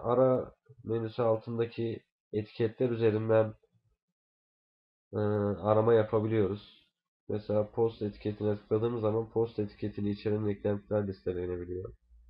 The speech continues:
Bunun dışında öne çıkan popüler, en yeni gibi başlıklar altında olan,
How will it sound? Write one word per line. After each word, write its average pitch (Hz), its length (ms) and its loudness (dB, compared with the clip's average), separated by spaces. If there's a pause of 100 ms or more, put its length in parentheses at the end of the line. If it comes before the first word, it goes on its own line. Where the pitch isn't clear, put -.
(260)
Bunun 147 240 -2
dışında 139 400 0
öne 131 260 4
çıkan 123 340 -2
popüler, 120 460 2
en 123 260 2
yeni 113 380 2 (280)
gibi 98 240 -6
başlıklar 107 440 2
altında 110 420 2
olan, 110 360 4